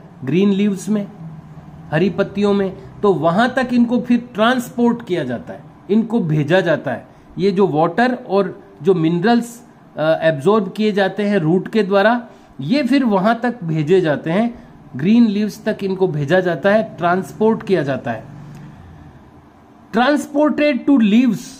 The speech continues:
leaves तक इनको भेजा जाता है through xylem vessels। जाइलम नाम की vessels होती है, एक तरह की नलियां होती है, जो कि उन जाइलम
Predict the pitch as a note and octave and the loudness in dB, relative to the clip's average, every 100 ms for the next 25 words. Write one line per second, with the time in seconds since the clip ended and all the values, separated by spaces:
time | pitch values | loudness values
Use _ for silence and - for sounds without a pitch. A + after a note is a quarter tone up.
0 | - - C3+ E3 D4+ C#4+ - - - B3 | -20 -12 -2 2 2 2 -8 -20 -4 -4
1 | B3 A3+ G#3+ G3+ E3+ D#3+ G#3 F3+ D#3+ E3+ | 0 -2 0 0 2 2 2 2 -2 0
2 | F#3+ C4+ C#4 - - - G3+ B3+ A3+ C#3 | 2 2 -2 -8 -20 -2 2 4 2 -2
3 | E3 E3+ F#3+ G#3 G#3+ D3 D3+ C#3+ D#3+ C#3 | 0 2 2 2 0 0 -6 -4 -6 -6
4 | - - - - - C3 B2 E3+ G#3+ B3 | -8 -20 -20 -20 -18 -12 0 2 4 4
5 | D4 C#4 B3 F#3 G3+ G#3 - A3 G3+ C3 | 4 4 2 2 2 0 0 -2 -2 -2
6 | D3 D#3 G#3+ A#3 A3+ F3+ E3+ F3+ F#3 D#3+ | -4 0 0 0 -2 -4 -4 0 0 0
7 | D#3 E3 - F3 F3 E3+ C3 C3 D#3 G#3+ | -4 -8 -4 -4 -2 -2 -2 0 2 2
8 | G#3+ D3+ A#2 A#2 G#2 - - - - - | 2 0 -2 -8 -10 -16 -20 -20 -20 -20
9 | - - - - - - - F#3 C#4 D4+ | -20 -20 -20 -20 -20 -20 -4 0 2 4
10 | D4+ D4 - - C#4 C#4+ D#3+ E3 F#3 A3 | 2 0 -8 -2 2 4 2 2 4 4
11 | B3+ B3+ | 2 0